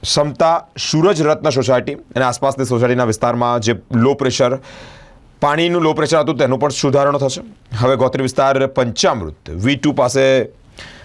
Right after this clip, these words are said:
જે રસ્તા છે ત્યાં કાર્પેટ સિલકોટ કરવાનું કામ, રણછોડ પાર્ક પાસે પેવર બ્લોકનું કામ, અભિષેક સોસાયટી ગોત્રીમાં પણ પાણીના પ્રેશરની સમસ્યા હતી તેનું પણ સુધારણ થશે.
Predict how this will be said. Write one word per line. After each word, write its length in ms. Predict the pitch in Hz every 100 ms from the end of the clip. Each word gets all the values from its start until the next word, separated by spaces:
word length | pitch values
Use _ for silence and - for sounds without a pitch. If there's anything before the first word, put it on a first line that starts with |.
| - -
જે 100 | 135
રસ્તા 340 | 147 - 160
છે 220 | 160 170 170 - _
ત્યાં 480 | - 135 135 131 120 - _ _ - - - -
કાર્પેટ 500 | 160 147 190 180 - _ - -
સિલકોટ 360 | 143 139 165
કરવાનું 320 | 151 151 151
કામ, 240 | 147 151 180 _ - - -
રણછોડ 340 | 131 135 147
પાર્ક 300 | 139 143 - 143 139 135
પાસે 220 | 127 143
પેવર 220 | 131 123
બ્લોકનું 400 | 131 135 135 143
કામ, 220 | 123 135 156 _ - - - - - -
અભિષેક 400 | 135 160 180 -
સોસાયટી 460 | 156 160 156 151
ગોત્રીમાં 840 | 139 120 123 156 151 151 139 135 135
પણ 200 | 143 143 139 135 - - - -
પાણીના 300 | 139 139 139 - _ _ _ - -
પ્રેશરની 600 | 147 165 214 135 - 107
સમસ્યા 400 | 127 135 139 160
હતી 100 | 147
તેનું 240 | 151 127 131
પણ 100 | 147
સુધારણ 360 | 143 131 135
થશે. 240 | 135 135